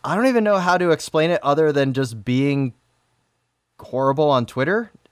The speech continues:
and then using, I mean, digital blackface, I guess would be the, the term from, you know, the using an emoji that is not yourself to wave bye to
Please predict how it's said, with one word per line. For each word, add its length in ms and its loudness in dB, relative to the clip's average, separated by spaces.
and 180 -2
then 200 2
using, 640 -2
I 60 -8
mean, 160 -2
digital 360 0
blackface, 600 0
I 60 -2
guess 180 -2
would 100 -8
be 140 -2
the, 240 -2
the 80 -4
term 720 2
from, 520 0
you 100 -4
know, 240 0
the 460 -4
using 300 2
an 100 2
emoji 440 2
that 180 -2
is 220 -6
not 320 -4
yourself 580 -2
to 140 -8
wave 320 -4
bye 320 0
to 440 -4